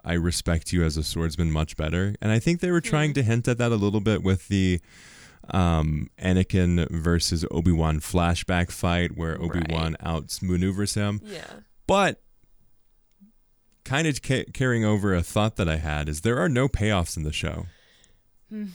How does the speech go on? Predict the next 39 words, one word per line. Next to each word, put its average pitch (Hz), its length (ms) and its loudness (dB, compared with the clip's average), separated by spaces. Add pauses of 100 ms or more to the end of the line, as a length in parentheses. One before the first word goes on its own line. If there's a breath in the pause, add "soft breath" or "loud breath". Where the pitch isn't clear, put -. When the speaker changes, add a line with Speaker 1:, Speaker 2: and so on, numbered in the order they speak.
(380 loud breath)
Speaker 1:
There's 120 200 2
nothing 147 300 0
that's 135 180 0
set 110 200 2
up 107 120 0
earlier 98 320 4
in 90 100 2
the 82 100 2
season 101 480 -2
that 95 180 -2
pays 92 240 0
off 85 220 -2
later 80 240 0
in 73 100 -4
the 78 80 -6
season. 76 520 -8 (120)
Speaker 2:
Hmm. 165 440 -10 (120)
Speaker 1:
Even 170 300 4
the 165 80 4
moment 120 420 2
where 107 160 4
you 98 180 4
have 104 280 2
the 95 100 0
fight 98 300 0
between 87 480 -2 (180)
Anakin 95 400 2
and 80 100 0
Obi-Wan 92 480 2
in 92 80 0
the 80 60 -2
flashback, 117 800 -2 (320 soft breath)
where 104 160 2
you 110 140 4
have 107 360 2
Obi-Wan 98 500 6
being 87 280 2
very 90 240 4
strategic, 92 920 -2